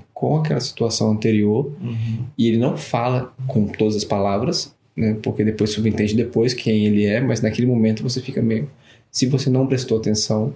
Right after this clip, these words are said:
Speaker 1: você meio que perde uma informação, porque a imagem é muito importante pro filme. Ele tem muito jogo com a imagem, não só neste momento, como em outros momentos do filme, ele traz muita ideia da im-,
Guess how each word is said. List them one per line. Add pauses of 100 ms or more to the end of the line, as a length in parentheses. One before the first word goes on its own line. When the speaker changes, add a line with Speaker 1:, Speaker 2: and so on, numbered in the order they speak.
(220)
Speaker 1:
você
meio
que
perde
uma
informação,
porque
a
imagem
é
muito
importante
pro
filme. (880)
Ele
tem
muito
jogo
com
a
imagem,
não
só
neste
momento,
como
em
outros
momentos
do
filme,
ele
traz
muita
ideia
da
im-,